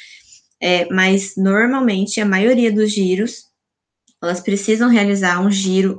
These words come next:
uma volta completa de trezentos, de trezentos e sessenta graus pra valer o valor integral, né, da,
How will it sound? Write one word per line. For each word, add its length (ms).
uma 140
volta 400
completa 600
de 100
trezentos, 420
de 260
trezentos 520
e 20
sessenta 400
graus 360
pra 200
valer 560
o 140
valor 800
integral, 680
né, 280
da, 760